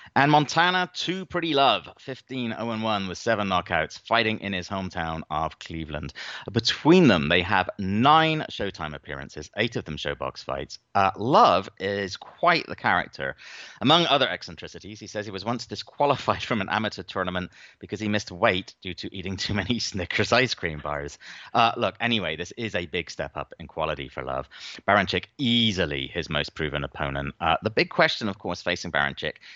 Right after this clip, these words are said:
is how much that Zepeda war took out of him. Any guesses about whether we'll be seeing a diminished Baranchyk on Sunday night? And do you expect this to be the show stealer among all the fights? And what's your pick?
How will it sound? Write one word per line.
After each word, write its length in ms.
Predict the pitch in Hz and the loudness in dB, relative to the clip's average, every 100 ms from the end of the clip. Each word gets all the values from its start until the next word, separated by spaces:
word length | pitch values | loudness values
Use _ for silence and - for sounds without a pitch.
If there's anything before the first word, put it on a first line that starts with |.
| - | -20
is 100 | - | -18
how 400 | - - - 117 | -14 -12 0 0
much 360 | 107 95 71 - | 2 0 -2 -4
that 180 | 80 - | -10 -10
Zepeda 420 | 73 85 80 80 | -10 -6 -4 -4
war 220 | 82 78 | -4 -4
took 240 | 73 76 90 | -4 -6 0
out 180 | 90 82 | 2 2
of 80 | |
him. 300 | 82 78 78 - - - | -2 -6 -6 -10 -12 -6
Any 380 | 113 131 147 131 | -2 0 2 4
guesses 600 | 117 95 - 62 - - _ _ - - _ | 4 4 0 -14 -16 -20 _ _ -20 -20 _
about 320 | 76 78 78 | -8 -6 -6
whether 260 | 80 82 87 | -4 -4 -4
we'll 140 | 80 | -6
be 100 | 80 | -10
seeing 320 | 76 82 80 | -8 -6 -4
a 60 | 78 | -4
diminished 600 | 78 87 120 123 - - | -2 4 6 6 2 -4
Baranchyk 420 | 85 78 78 78 73 | -4 -4 -4 -6 -6
on 120 | 73 | -8
Sunday 320 | - 73 73 | -4 -6 -4
night? 360 | 73 73 76 76 | -2 0 0 -2
And 340 | 82 82 80 87 | -2 0 0 -2
do 100 | - | -4
you 60 | - | -4
expect 280 | - 233 | 0 0
this 140 | 196 - | 0 -2
to 80 | 196 | 2
be 180 | 180 | 4
the 220 | 160 147 - - - - | 6 4 2 -6 -18 -2
show 320 | - 156 151 | 4 8 8
stealer 480 | 135 - 147 139 123 | 4 4 8 8 6
among 260 | 127 131 123 | 4 4 2
all 120 | 113 | 0
the 80 | 107 | 0
fights? 460 | 120 117 113 - - | 2 2 0 -6 -12
And 400 | 117 165 190 185 | -8 -6 -4 -4
what's 140 | 196 - | -4 -4
your 60 | |
pick? 200 | 269 359 | -6 -8